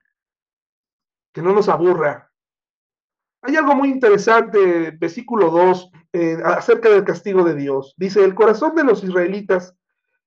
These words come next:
es inconstante. Ellos son culpables y deben ser castigados." Dice aquí, "El Señor derribará sus altares y hará pedazos sus columnas sagradas."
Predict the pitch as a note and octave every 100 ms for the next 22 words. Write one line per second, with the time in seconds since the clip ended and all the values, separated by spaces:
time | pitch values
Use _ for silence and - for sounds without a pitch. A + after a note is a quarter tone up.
0 | _ _ F#3 A#3+ A3 G3 F#3 A#3 A3+ G3
1 | D3 - _ _ _ _ _ _ _ _
2 | - G3 G#3+ G3+ G3+ F#3 - G3 A#3+ C#4
3 | C#4+ G3 F#3+ F#3 F#3+ F3+ F3+ F3+ E3+ D#3
4 | E3+ E3 D3+ D3+ G3+ G#3+ A3 A3+ G#3+ G3+
5 | F#3+ G3 A3+ A#3+ G#3 F#3+ E3 F#3 F#3+ F#3
6 | D3+ D3 F#3+ F#3+ G3 - _ _ _ _
7 | _ _ _ _ - F#3 G3 G3+ G3+ F#3
8 | F#3 G3+ - - E3+ E3+ E3+ D3+ D3 D3
9 | D3+ C#3 C3+ _